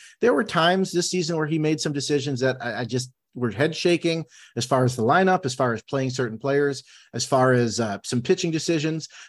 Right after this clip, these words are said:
But you know what? I think these are complaints that every fan base have of the, has of their manager. I think if you polled thirty fan bases, or twenty-nine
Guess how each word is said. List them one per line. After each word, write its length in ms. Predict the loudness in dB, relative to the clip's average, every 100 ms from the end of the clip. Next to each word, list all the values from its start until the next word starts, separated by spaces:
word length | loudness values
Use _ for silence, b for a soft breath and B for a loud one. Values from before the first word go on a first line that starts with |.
| -2
But 140 | 0
you 80 | 2
know 120 | 2
what? 220 | 2 -2 -2
I 80 | 0
think 200 | 0 0
these 200 | 0 0
are 60 |
complaints 440 | -2 -4 -4 -4 -4
that 120 | -4 -2
every 240 | -2 -2
fan 280 | -2 -2 0
base 220 | -2 -2
have 140 | -4 -4
of 120 | -6
the, 100 | -2
has 200 | -2 -2
of 120 | -2
their 100 | 0
manager. 520 | 0 0 -2 -6 -8 B B B
I 60 | 0
think 160 | 2
if 100 | 2
you 100 | 0
polled 460 | 2 2 4 2 -6 _
thirty 220 | 0 0
fan 260 | 0 -2 0
bases, 500 | -2 -2 -2 -4 -6
or 60 | -10
twenty-nine 680 | -2 2 2 2 2 -2